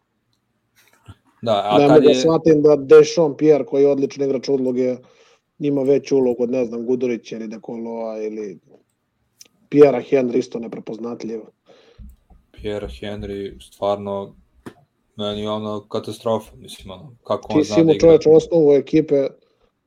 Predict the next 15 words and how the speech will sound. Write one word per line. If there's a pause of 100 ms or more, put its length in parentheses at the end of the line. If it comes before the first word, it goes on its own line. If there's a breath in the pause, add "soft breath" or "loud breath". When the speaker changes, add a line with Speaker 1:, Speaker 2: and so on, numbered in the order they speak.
Speaker 2:
koju
si
trebao
da
nadogradiš,
ti
si
napravio
ovde
jednu, (1500)
ne
znam
kako
kažem,
papazijaniju.